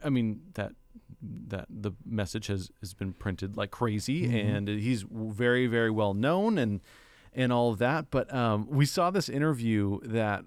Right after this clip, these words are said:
Speaker 1: um, Fuller did with, um, with
Speaker 2: Bono.
Speaker 1: Eu-, with Bono. Yeah, so
Speaker 2: Mm-hmm.
Speaker 1: Bono had
Speaker 2: From
Speaker 1: started
Speaker 2: U two.
Speaker 1: reading The Message, yeah, from
Speaker 2: Mm-hmm.
Speaker 1: U two.
Speaker 2: Mm-hmm.
Speaker 1: Had started reading The Message and was very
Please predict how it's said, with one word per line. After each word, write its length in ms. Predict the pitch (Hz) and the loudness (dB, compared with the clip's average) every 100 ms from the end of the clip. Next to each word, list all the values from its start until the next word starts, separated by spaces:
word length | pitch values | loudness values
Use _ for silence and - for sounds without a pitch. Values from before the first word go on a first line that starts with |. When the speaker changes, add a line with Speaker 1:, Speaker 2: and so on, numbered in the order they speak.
| 123 | -4
Speaker 1:
um, 480 | 113 104 104 73 73 | -2 0 -2 -4 -10
Fuller 360 | - 127 127 117 | -2 2 2 2
did 400 | 107 98 90 - 87 | 4 4 2 -6 -10
with, 540 | 117 113 107 104 101 - _ _ _ 110 | -2 2 4 4 2 -4 _ _ _ -2
um, 520 | 107 101 98 92 87 - - - - | 2 2 0 -2 -4 -6 -8 -10 -4
with 180 | 107 117 | 0 4
Speaker 2:
Bono. 40 | |
Speaker 1:
Eu-, 220 | 135 123 | 4 2
with 220 | 135 139 - | 0 0 0
Bono. 440 | 123 170 151 - - - | 2 2 2 0 -6 0
Yeah, 100 | 123 | 2
so 120 | 113 | 2
Speaker 2:
Mm-hmm. 80 | 90 | 2
Speaker 1:
Bono 460 | 131 156 190 135 | 4 4 4 4
had 160 | 110 123 | 4 2
Speaker 2:
From 60 | 127 | 2
Speaker 1:
started 240 | 131 131 | 4 6
Speaker 2:
U 60 | 117 | 6
two. 40 | 107 | 4
Speaker 1:
reading 360 | 120 123 165 | 2 4 2
The 60 | 180 | 2
Message, 440 | 139 101 - 104 | 2 2 0 -2
yeah, 120 | 113 | -2
from 180 | 107 123 151 | 0 2 6
Speaker 2:
Mm-hmm. 20 | |
Speaker 1:
U 160 | 139 | 4
two. 300 | - 80 71 - | 2 -4 -8 -8
Speaker 2:
Mm-hmm. 300 | 101 92 95 107 _ - | -8 -6 -8 -10 _ -4
Speaker 1:
Had 180 | 117 107 | 0 2
started 240 | 131 117 | 4 4
reading 380 | 107 127 156 185 | 6 4 4 2
The 60 | 156 | 2
Message 520 | 123 110 127 117 101 | 2 2 0 0 -2
and 260 | 131 113 107 | -2 2 2
was 140 | 98 | 0
very 640 | 87 117 127 139 139 135 | 0 2 4 2 0 -2